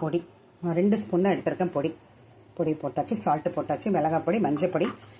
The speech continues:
எல்லாம் போட்டாச்சு. இப்போ இதை நல்லா கலக்கிட்டு லெமன் ஜூஸ் ஊத்திட்டு அந்த எண்ணெயை மேல ஊத்தணும். அவ்வளவுதாங்க. எலுமிச்சை சாறு ஊத்தியாச்சு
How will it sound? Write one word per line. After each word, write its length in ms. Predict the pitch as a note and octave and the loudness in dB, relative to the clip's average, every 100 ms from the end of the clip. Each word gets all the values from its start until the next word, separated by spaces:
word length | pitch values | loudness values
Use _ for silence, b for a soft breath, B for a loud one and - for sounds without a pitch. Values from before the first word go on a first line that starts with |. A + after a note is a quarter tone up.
| B E3 | B 0
எல்லாம் 180 | D#3+ D#3 | 0 0
போட்டாச்சு. 400 | C#3+ D3 - - - - - - - - _ _ F#3 | -4 -4 -6 -10 -14 -20 -20 -20 -20 -20 _ _ -8
இப்போ 120 | F3+ | -4
இதை 100 | D#3+ D3 | -4 -4
நல்லா 180 | D3+ F#3 G#3 | -2 0 0
கலக்கிட்டு 420 | D3 E3+ - - G3+ - | 0 -2 -4 -4 -6 -2
லெமன் 240 | D#3 F#3 G3+ | 0 2 2
ஜூஸ் 160 | E3 D#3+ | 0 -2
ஊத்திட்டு 280 | D#3+ E3+ E4 - - - - - | -4 -2 -2 -4 -12 -20 -20 -6
அந்த 120 | E3 D#3 | -2 0
எண்ணெயை 200 | D#3 F#3+ F#3+ | 2 2 2
மேல 200 | D3 C#3+ | 2 0
ஊத்தணும். 260 | C3+ D3 - | -4 -8 -8
அவ்வளவுதாங்க. 360 | D#3 D#3 C#3+ D3 - - - - - _ _ _ _ - - - - - - F3 | -4 -2 -2 -6 -10 -20 -20 -20 -20 _ _ _ _ -20 -20 -20 -20 -20 -4 2
எலுமிச்சை 320 | F3+ F3 E3+ - | 2 2 0 0
சாறு 240 | D3 F3 E3 | 0 2 2
ஊத்தியாச்சு 480 | E3 D3 C3 - | 0 -2 -4 -2